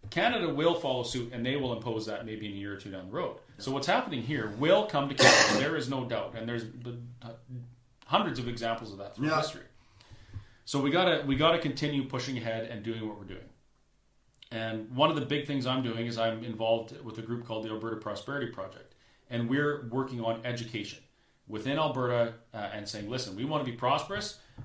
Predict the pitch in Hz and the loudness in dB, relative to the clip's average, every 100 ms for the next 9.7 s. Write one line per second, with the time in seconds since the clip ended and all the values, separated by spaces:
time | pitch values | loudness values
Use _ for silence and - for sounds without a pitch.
0 | - 123 135 123 123 151 165 165 170 160 | -4 -2 -2 -4 0 4 4 2 0 -2
1 | 107 107 101 107 98 - 135 135 127 127 | -8 -8 -8 -12 -10 -4 -2 -2 -2 0
2 | 120 - 110 - 92 - - 143 143 - | 0 -4 -8 -8 -10 -12 -8 -6 -6 -10
3 | 120 117 - - - 117 117 110 135 170 | -12 -12 -16 -20 -10 -6 -6 -4 -2 -2
4 | 170 - _ _ 107 113 131 127 123 123 | -4 -16 _ _ -6 0 2 2 0 0
5 | 113 - - 117 110 117 113 113 104 98 | -2 -4 -10 -8 -4 -2 -4 -6 -10 -8
6 | 98 95 - - - _ _ _ - 107 | -8 -8 -14 -16 -20 _ _ _ -12 -8
7 | 104 101 95 98 _ _ _ _ _ _ | -6 -6 -8 -14 _ _ _ _ _ _
8 | _ _ _ _ _ _ _ _ 127 123 | _ _ _ _ _ _ _ _ -2 2
9 | 127 190 233 113 110 127 - | 4 4 2 -2 -4 -6 -8